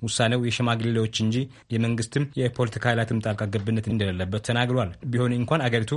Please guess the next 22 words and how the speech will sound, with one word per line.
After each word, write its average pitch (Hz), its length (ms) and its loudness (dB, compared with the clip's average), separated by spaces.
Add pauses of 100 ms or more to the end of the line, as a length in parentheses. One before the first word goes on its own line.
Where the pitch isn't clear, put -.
(220)
በህዝብ 117 300 0 (120)
ተወካዮች 123 480 0
ምክር 120 240 -2
ቤት 143 240 -2
በታወጀው 120 560 0
የአስቸኳይ 123 540 0
ጊዜ 117 180 -2
አዋጅ 113 320 0
መሰረት 120 340 -2 (320)
መሰብሰብ 117 460 -2
እንደማይቻል 110 640 0 (300)
መዘንጋት 107 580 0
የለበትም 98 540 -2
ብሏል። 110 340 0
አቶ 123 180 -4
ደስታ 117 220 0
በበኩላቸው 117 560 0 (400)
የዓለምን 117 420 2
ህዝብ 143 220 -2
ያስጨነቀው 123 600 0
ወረርሽኝ 113 320 0
እንዳይዛችሁ 110 560 0